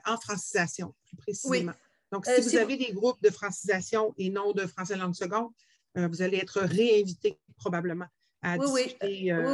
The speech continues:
Speaker 2: oui,
Speaker 1: en,
Speaker 2: avec
Speaker 1: on va discuter ensemble à ce
Speaker 2: Ah.
Speaker 1: niveau-là parce qu'il y a effectivement beaucoup de besoins. Oui.
Speaker 2: Oui, oui, euh, avec plaisir. En fait, euh, j'ai enseigné aux, aux deux, aux deux, aux deux groupes, en fait.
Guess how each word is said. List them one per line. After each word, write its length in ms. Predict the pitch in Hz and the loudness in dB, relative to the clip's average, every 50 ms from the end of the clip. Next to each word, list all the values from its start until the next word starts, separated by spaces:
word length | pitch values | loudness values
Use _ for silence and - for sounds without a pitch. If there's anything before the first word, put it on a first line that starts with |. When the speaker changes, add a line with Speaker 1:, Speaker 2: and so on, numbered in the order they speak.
| 262 | 0
Speaker 2:
oui, 80 | 262 262 | 0 0
Speaker 1:
en, 80 | - - | 2 2
Speaker 2:
avec 200 | 247 233 180 165 | 4 4 4 2
Speaker 1:
on 20 | 160 | 2
va 120 | 170 175 | 0 -4
discuter 400 | 160 - - - - - - 202 | -4 -4 -8 -18 -14 -6 -2 0
ensemble 400 | 185 175 175 - - 185 175 175 180 | 0 0 0 -2 -2 -4 -4 -2 -2
à 40 | |
ce 60 | 165 - | 0 0
Speaker 2:
Ah. 40 | - 175 | 0 -2
Speaker 1:
niveau-là 320 | 151 170 170 165 165 - - | -2 -2 -2 -2 -2 -4 -6
parce 180 | - - - - | -8 -10 -10 -12
qu'il 200 | - - 170 160 | -10 -8 -8 -6
y 100 | 156 160 | -6 -6
a 40 | 156 151 - | -6 -8 -10
effectivement 500 | - - - 226 - - 226 196 208 202 | -6 -4 -4 -4 -4 -4 -4 -2 -2 -2
beaucoup 180 | 185 170 - 190 | -2 -4 -6 -6
de 60 | 170 | -4
besoins. 260 | 160 170 160 - 175 - _ _ _ _ _ _ _ _ _ - | -4 -4 -4 -6 -10 -20 _ _ _ _ _ _ _ _ _ -12
Oui. 80 | 190 - | -8 -4
Speaker 2:
Oui, 80 | 262 302 285 | -2 -2 0
oui, 200 | 285 285 - - - 254 | -2 -2 -4 -6 -2 2
euh, 180 | 247 240 247 240 247 | 2 4 2 2 2
avec 280 | 262 240 262 269 - | 0 0 0 0 -2
plaisir. 480 | - - 285 294 - 226 254 262 247 233 | -2 -2 -2 -2 -2 -2 -2 0 0 0
En 60 | 233 233 | 0 -2
fait, 320 | 233 - 320 - - - | -2 -2 -4 -4 -4 0
euh, 260 | 294 269 247 240 233 220 - - - _ _ _ | 2 4 6 4 4 2 -4 -12 -20 _ _ _
j'ai 200 | - 202 220 269 | -2 2 4 4
enseigné 640 | 269 277 285 285 - 302 269 254 254 254 269 277 269 | 4 4 2 0 -2 -2 -2 -2 0 2 4 4 6
aux, 380 | 262 247 233 220 214 220 - - | 4 4 2 2 0 -2 -2 -4
aux 120 | - 233 220 | -4 -4 -2
deux, 960 | 185 208 240 247 247 240 233 226 220 214 214 208 208 208 208 208 202 208 - - | 0 2 2 4 4 4 2 2 2 0 0 0 -2 -2 -4 -4 -6 -8 -10 -12
aux 140 | - - 220 | -10 -8 -8
deux, 640 | 202 190 233 233 226 220 220 214 208 208 202 202 208 - | -6 -4 -2 -2 -2 -2 -2 -2 -2 -4 -6 -8 -10 -8
aux 100 | 202 208 | -8 -4
deux 160 | 190 220 220 | -2 -2 -2
groupes, 340 | 196 180 202 214 247 240 - | -2 -4 -4 -6 -6 -4 -4
en 100 | 254 226 | -6 -6
fait. 420 | - - 233 240 285 - - - | -6 -6 -6 -4 -4 -6 -4 -2